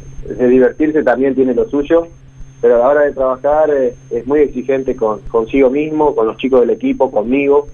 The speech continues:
Eh, estamos constantemente evaluando cosas, la verdad que,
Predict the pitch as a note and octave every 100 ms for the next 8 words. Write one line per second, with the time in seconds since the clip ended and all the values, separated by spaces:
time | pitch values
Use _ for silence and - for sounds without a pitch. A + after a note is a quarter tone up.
0 | - - - - - A#2 A2 - C3 B2+
1 | A#2+ A#2 B2+ B2+ B2 B2 B2 A2+ A2+ A#2+
2 | G#2+ C3 D3 D3 B2+ A2 G#2 G#2+ A2 B2